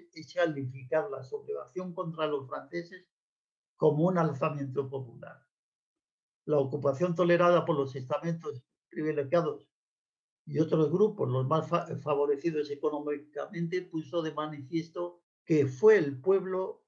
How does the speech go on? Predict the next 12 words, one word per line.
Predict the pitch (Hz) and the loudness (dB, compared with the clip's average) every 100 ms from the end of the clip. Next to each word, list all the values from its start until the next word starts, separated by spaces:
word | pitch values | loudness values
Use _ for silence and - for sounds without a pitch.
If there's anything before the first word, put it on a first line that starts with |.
| _ - | _ -6
el | 160 131 | -4 -2
protagonista | 143 143 143 143 135 156 160 127 165 | 0 0 2 -2 -2 -2 -4 -2 0
de | 147 | 0
la | 131 127 | 0 -4
rebelión. | 131 - - - - _ _ - | -8 -16 -20 -20 -20 _ _ 0
Respecto | - 151 131 208 | 6 6 6 6
a | 214 | 8
los | 208 196 | 8 6
militares, | 180 170 170 202 202 202 - _ _ _ | 2 0 2 4 4 2 -14 _ _ _
solo | - 202 226 226 | 0 6 6 6
los | 185 156 127 | 2 0 0
oficiales | 160 127 139 127 202 202 98 - _ | -4 -4 -6 -2 -2 -2 -4 -10 _